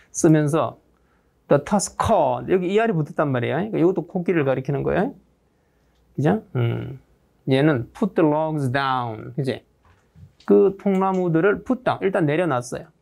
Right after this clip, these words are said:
put down, 내려놓고는 pick up, 집어들었죠?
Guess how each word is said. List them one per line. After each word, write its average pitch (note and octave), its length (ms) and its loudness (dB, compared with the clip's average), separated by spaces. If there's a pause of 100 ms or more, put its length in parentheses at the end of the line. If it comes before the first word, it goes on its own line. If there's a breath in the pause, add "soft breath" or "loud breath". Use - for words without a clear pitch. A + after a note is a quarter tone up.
(100)
put C3 140 -2
down, E3 360 0
내려놓고는 D#3 840 -2
pick C#4 260 -2
up, - 120 -14 (380)
집어들었죠? G3 640 2